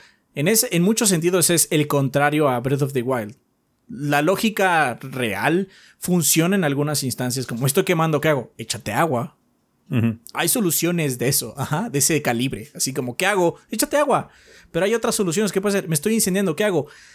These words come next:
Speaker 1: Si con, eh, si con tu arquero, ah, bueno, muchas clases pueden usar arcos. Si con tu arquero usas una flecha de hielo, igual te apagas.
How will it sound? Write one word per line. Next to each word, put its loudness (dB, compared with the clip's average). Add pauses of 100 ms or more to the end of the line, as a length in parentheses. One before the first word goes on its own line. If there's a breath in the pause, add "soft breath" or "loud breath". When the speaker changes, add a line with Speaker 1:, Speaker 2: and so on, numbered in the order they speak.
(280 loud breath)
Speaker 1:
Si 0
con, 0
eh, 2
si -2
con -2
tu -2 (340)
arquero, 2 (120)
ah, -2
bueno, -4
muchas -2
clases 4
pueden -2
usar -2
arcos. -16 (180)
Si -2
con 0
tu 0
arquero 0
usas 0
una -2
flecha -2
de -2
hielo, 0
igual 0
te -4
apagas. -6